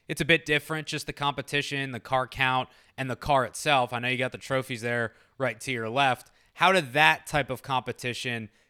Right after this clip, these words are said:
differ from what you see in the car show every week? Same type of track, being a short track,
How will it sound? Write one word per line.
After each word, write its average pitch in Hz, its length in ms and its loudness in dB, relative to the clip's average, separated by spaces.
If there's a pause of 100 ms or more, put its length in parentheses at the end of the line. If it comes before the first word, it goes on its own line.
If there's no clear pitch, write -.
(160)
differ 131 420 -2
from 120 260 -8
what 117 200 -6
you 117 80 -8
see 120 240 -6
in 113 80 -8
the 107 60 -8
car 120 280 -2
show 113 220 -6
every 101 240 -6
week? 101 260 -10
Same 196 340 0
type 185 280 2
of 196 80 -4
track, 202 360 2
being 170 200 -4
a 165 40 -4
short 175 280 -2
track, 190 400 2